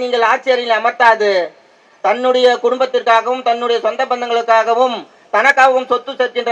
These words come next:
ஒருவரை நீங்க ஆட்சி அறையில் அமர்த்தினால் இது போன்ற பிரச்சனைகள் மேலும் மேலும் வளரும். இனி இந்த நாட்டை காப்பாற்ற வேண்டும் என்றால் கடைசி வாய்ப்பாக களத்திலே நாங்கள் நிற்கிறோம், அதை மறந்து விடாதீர்கள். மறந்துவிட்டு நீங்கள் மீண்டும் ஒரு முறை இந்த திராவிட கட்சிகளுக்கு வாய்ப்பளித்தால்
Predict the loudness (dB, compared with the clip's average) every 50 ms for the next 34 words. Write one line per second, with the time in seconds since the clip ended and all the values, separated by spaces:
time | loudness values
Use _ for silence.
0 | 2 2 2 2 2 0 0 -2 -2 0 2 2 2 2 2 0 0 0 0 0
1 | -2 -2 -4 -4 -4 -6 -4 0 0 2 2 2 0 -4 -10 _ _ -12 -8 -6
2 | -2 0 0 2 2 2 0 0 -2 0 0 0 0 0 -2 -2 0 0 0 0
3 | 0 0 0 -2 -2 -2 -2 0 2 2 4 2 2 -2 -2 -6 -16 _ _ _
4 | -16 -12 -10 -8 -8 -8 -6 -4 -2 -2 -2 0 0 -2 -2 0 0 -2 -2 -2
5 | -2 -6 -10 -6 -2 -2 0 2 2 2 0 2 0 -2 -2 -2 -2 -2 -2 -2
6 | -2 0 2 2 2 2 0 -2 -6 -12 _ -4 -2 -2 -2 -2 -4 0 2 2
7 | 4 4 4 4 4 4 2 2 2 0 0 0 0 0 0 0 0 0 0 2
8 | 2 0 -2 -2 -6 -2 2 4 4 4 2 0 -4 -12 -8 -4 -4 -4 -2 -2
9 | 0 0 0 0 0 0 2 4 4 4 4 2 2 2 2 2 0 -2 -6 -18
10 | _ -4 -2 0 0 0 -2 -4 -4 -4 -4 -2 0 2 2 2 0 -2 0 2
11 | 2 2 2 0 -4 -4 -4 -2 -2 0 0 0 0 0 -2 -2 -2 -2 -2 -4
12 | -4 -4 -2 0 0 0 0 0 -2 -2 -4 -4 -4 -4 -4 -2 0 2 4 2
13 | 2 2 0 -2 -2 2 4 4 4 4 2